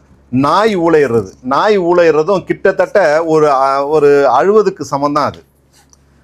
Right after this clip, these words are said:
ஆ, இந்த மாதிரி ஊளையிட்டாக்கா அந்த இடத்துல ஒரு தரித்திரம் வரும் அப்படிங்கிறது. அது வந்து எப்படின்னா, நாய்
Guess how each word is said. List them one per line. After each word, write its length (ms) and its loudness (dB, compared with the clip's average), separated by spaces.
ஆ, 100 -6
இந்த 200 -4
மாதிரி 220 0
ஊளையிட்டாக்கா 600 0
அந்த 280 -4
இடத்துல 280 -2
ஒரு 160 0
தரித்திரம் 520 -2
வரும் 280 0
அப்படிங்கிறது. 540 -4
அது 180 -2
வந்து 160 0
எப்படின்னா, 280 -2
நாய் 220 0